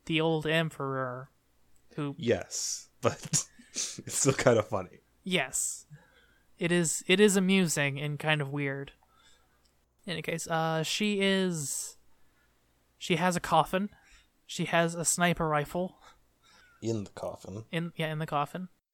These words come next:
Speaker 2: Sh-, and she has body parts in the coffin, which I guess you would expect to find in a coffin. At least you would expect them to be together instead
Speaker 1: Yeah.
Speaker 2: of,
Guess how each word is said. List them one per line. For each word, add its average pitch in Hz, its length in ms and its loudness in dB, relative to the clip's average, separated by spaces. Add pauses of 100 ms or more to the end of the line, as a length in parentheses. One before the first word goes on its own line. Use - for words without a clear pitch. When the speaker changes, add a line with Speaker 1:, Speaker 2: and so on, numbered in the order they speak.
(440)
Speaker 2:
Sh-, - 160 -10
and 127 400 2
she - 300 0
has 110 520 0
body 110 420 4
parts - 460 -6
in 101 140 -6
the 87 60 -12
coffin, 90 320 -8
which - 140 -4
I 120 120 4
guess 151 340 4
you 127 60 0
would 120 100 6
expect - 380 -2
to 117 60 -10
find 104 400 0
in 104 80 -2
a 104 60 -2
coffin. 110 500 0 (1900)
At 113 160 2
least 117 340 2
you 123 100 4
would 117 80 6
expect 113 380 2
them 107 180 4
to 107 120 -4
be 98 200 -4
together 104 520 -2 (100)
instead 170 340 4
Speaker 1:
Yeah. 123 80 4
Speaker 2:
of, - 560 -10